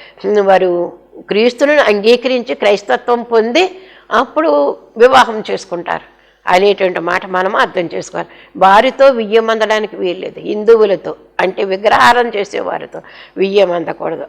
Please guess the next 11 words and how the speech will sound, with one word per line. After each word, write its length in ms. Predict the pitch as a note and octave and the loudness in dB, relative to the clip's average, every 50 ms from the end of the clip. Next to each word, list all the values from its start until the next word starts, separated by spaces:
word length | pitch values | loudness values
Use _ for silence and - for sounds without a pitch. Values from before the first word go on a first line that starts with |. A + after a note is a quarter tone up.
| _ - | _ -6
అందుకే 300 | - F#3 G3 F3+ G3 G3 | -4 -4 -2 -2 -2 -2
వాని 260 | F#3+ F#3+ G3 G3 G#3 G3+ | 2 2 2 2 2 0
కుమారునికి 800 | - G#3+ G3+ G#3+ A3 A#3 B3+ B3+ B3+ C4+ C4 - C#4+ D4+ C4+ - - - - - - - | -2 -2 -2 2 2 2 2 2 0 -2 -4 -4 -6 -6 -8 -8 -14 -20 -20 -20 -8 -2
మన 200 | F#3+ G#3+ B3 C4 | 2 2 2 2
కుమార్తెను 520 | B3+ A#3+ A3+ A3 G#3+ G#3+ G#3+ - F3+ F3 | 2 0 0 2 2 2 2 2 0 -2
ఇవ్వకూడదు, 540 | E3+ D#3 D#3+ F3 - - D#3+ E3 - - - _ _ _ _ - _ _ - | -2 -2 -2 -8 -8 -8 -10 -10 -10 -12 -16 _ _ _ _ -20 _ _ -6
నీ 280 | F3 F#3+ G#3 A#3+ B3+ | -2 0 0 0 0
కుమారునికి 580 | B3 B3 A#3 A3 A3 A3+ B3 C4 C#4+ C4+ B3+ C4 | 0 0 -2 0 2 4 2 2 2 -2 -2 0
వాని 200 | C4+ B3 A#3 A3+ | 2 2 2 0
కుమార్తెను 520 | A3 - F3 F3 F3+ G3 G3 G3 G3+ F#3+ | -2 -4 -4 -2 0 0 0 0 -2 -4
పుచ్చుకోకూడదు. 760 | F3+ - E3 - - - - D#3 - - D#3+ D#3 C#3+ - - | -4 -6 -10 -12 -10 -8 -6 -6 -6 -6 -8 -8 -8 -10 -12